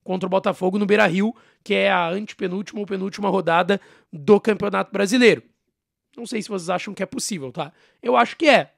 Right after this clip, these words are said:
mas que não é hoje a realidade do Internacional. Ele disse que primeiro tem que buscar a vaga direta pra Libertadores. Tem que ser o pri-, esse é o primeiro objetivo do Internacional. E depois, quem sabe, sonhar com algo maior. Só que a gente sabe aí, restam, ah,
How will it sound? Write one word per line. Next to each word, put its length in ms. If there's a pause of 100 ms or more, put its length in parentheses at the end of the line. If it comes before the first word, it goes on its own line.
mas 320
que 140
não 180
é 140
hoje 480
a 60
realidade 680 (320)
do 160
Internacional. 840 (320)
Ele 140
disse 200
que 120
primeiro 320
tem 120
que 80
buscar 460
a 140
vaga 240
direta 320
pra 100
Libertadores. 680 (580)
Tem 140
que 80
ser 80
o 40
pri-, 200
esse 320
é 80
o 80
primeiro 280
objetivo 380
do 80
Internacional. 640
E 60
depois, 520 (280)
quem 160
sabe, 420 (140)
sonhar 520 (160)
com 120
algo 180
maior. 320
Só 140
que 80
a 20
gente 220
sabe 260
aí, 160
restam, 460 (320)
ah, 320